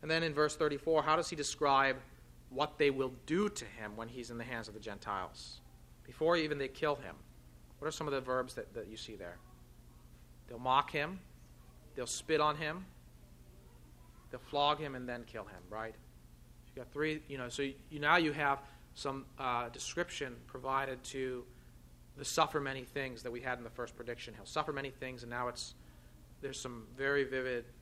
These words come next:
description of what that suffering will look like. Spitting, mocking, flogging, and killing. And of course, in the crucifixion accounts,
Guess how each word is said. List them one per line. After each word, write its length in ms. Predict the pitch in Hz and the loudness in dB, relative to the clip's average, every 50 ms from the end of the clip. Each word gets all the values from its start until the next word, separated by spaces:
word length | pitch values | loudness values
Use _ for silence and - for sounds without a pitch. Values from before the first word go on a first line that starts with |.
| - - | -20 -20
description 480 | - - - - - 131 120 - - 120 | -16 -16 -12 -8 -8 -8 -8 -8 -8 -6
of 120 | 117 110 113 | -6 -6 -6
what 280 | 120 123 131 127 127 | -4 -2 -2 -2 0
that 160 | 123 120 107 - | -2 -2 -2 -2
suffering 420 | - - 123 - - 131 127 117 | -2 -4 -4 -4 -4 -8 -6 -6
will 120 | 117 113 | -6 -4
look 200 | 113 127 127 - | -4 -4 -6 -6
like. 320 | 123 117 110 101 101 - - - - - - - - - - - - - - - | -6 -6 -6 -6 -6 -10 -16 -20 -20 -20 -20 -20 -20 -20 -20 -20 -20 -20 -20 -14
Spitting, 420 | - - - - 143 135 135 131 127 | -10 -6 0 0 0 2 0 -2 -4
mocking, 540 | 123 123 123 120 - - 120 117 113 117 113 - | -2 -2 -2 -2 -4 -6 -8 -6 -8 -10 -14 -14
flogging, 460 | - - 127 120 117 113 117 110 104 107 - - - - - - - - - - - - | -6 -2 0 0 0 0 -2 -8 -10 -12 -18 -20 -20 -20 -20 -20 -20 -20 -20 -20 -20 -20
and 100 | - - | -20 -14
killing. 280 | - - 120 123 113 - - - - - - - - - - - - - - | -10 -8 -8 -8 -8 -10 -12 -18 -20 -20 -20 -20 -20 -20 -20 -20 -16 -10 -8
And 60 | 131 | -8
of 80 | - | 0
course, 480 | - - 165 160 156 - - - - - - - - | 6 8 8 8 8 6 0 -6 -10 -12 -12 -8 -6
in 100 | 147 147 | 0 2
the 220 | 139 135 135 131 - - - | 2 2 2 0 -4 -10 -10
crucifixion 580 | - - 156 147 - 143 - - 151 - - 139 | -4 -2 0 0 0 0 2 0 0 0 0 -6
accounts, 640 | 127 - 139 135 131 135 135 - - - - - - | -6 -2 2 2 2 2 0 -6 -12 -12 -14 -16 -18